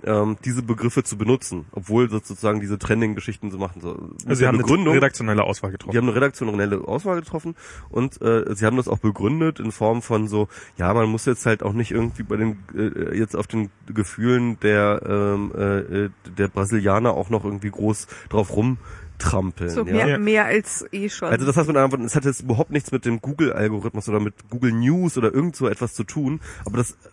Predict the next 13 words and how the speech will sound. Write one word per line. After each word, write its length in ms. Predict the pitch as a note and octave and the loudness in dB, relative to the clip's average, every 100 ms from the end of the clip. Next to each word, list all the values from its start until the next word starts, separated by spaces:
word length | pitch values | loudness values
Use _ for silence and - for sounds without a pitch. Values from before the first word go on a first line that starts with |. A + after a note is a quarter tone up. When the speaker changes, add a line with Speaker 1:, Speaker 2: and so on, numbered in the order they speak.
| _ | _
Speaker 1:
ähm, 400 | A2+ A2 G#2+ G#2+ - | 2 4 4 2 -2
aber 180 | G2+ | -2
so, 300 | A2 D3 D3 | 2 2 0
so 160 | B2 C#3 | 0 0
ins 220 | D3+ - | -2 -2
Detail 340 | - A#2+ B2 B2 | -4 0 0 2
geht 280 | G#2+ F3+ | 2 0
dieser 260 | - A#2+ G2 | 2 2 2
Hanfeld 440 | G#2+ G#3 - G2+ | 0 -2 -2 -2
hier 140 | - F2+ | -2 -4
nicht, 160 | G#2 | -2
sondern 200 | - A2 | 0 2
der, 80 | G#2+ | 2